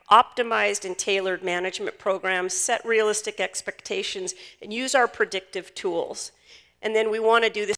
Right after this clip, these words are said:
in a multimodality way and really leverage non-pharmacologic tools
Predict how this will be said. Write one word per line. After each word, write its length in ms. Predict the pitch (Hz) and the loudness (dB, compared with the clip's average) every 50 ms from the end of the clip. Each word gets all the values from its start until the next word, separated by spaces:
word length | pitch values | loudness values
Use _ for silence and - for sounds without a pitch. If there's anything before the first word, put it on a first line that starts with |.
| _ - | _ -4
in 60 | 196 | -6
a 60 | 196 | -4
multimodality 960 | 190 190 185 190 190 - 202 180 185 185 185 170 170 175 170 175 175 165 160 | -2 0 0 0 -2 -4 -6 -4 -2 -2 -2 -2 -2 -2 -4 -4 -4 -6 -6
way 480 | 156 170 175 165 160 160 160 151 165 - - - _ _ | -4 -2 0 0 0 -2 -2 -4 -6 -10 -16 -20 _ _
and 240 | - 180 170 170 185 | -10 -8 -8 -8 -10
really 580 | 214 - - 294 311 311 302 302 294 277 269 247 | -10 -6 -6 -4 -2 -2 -2 -4 -4 -4 -6 0
leverage 480 | 233 226 220 214 185 190 196 190 - | 4 4 6 6 4 2 -2 -2 -2
non-pharmacologic 1160 | 196 196 196 196 196 202 196 - - 190 196 190 185 185 - 196 185 190 185 180 190 185 - - | 0 2 4 4 4 2 0 0 0 0 2 2 0 -2 0 2 4 4 4 2 -2 -10 -10 -8
tools 480 | - - 208 196 190 180 185 185 - | -4 -2 0 0 0 0 -2 -4 -6